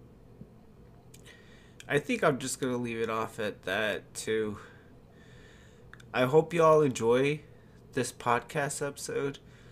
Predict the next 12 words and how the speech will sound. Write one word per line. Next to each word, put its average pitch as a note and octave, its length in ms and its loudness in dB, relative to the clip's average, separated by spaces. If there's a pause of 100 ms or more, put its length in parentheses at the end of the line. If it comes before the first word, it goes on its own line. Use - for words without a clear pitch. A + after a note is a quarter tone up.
(1120)
I - 60 -10
kinda B2 320 -2
went A2 220 -2
off A2+ 340 -4
there A#2+ 340 -4 (640)
a - 40 -16
little G#2+ 140 -12
bit A2 240 -6
with - 140 -14
the - 80 -14
second A2 400 -10
rant. A#2+ 280 -10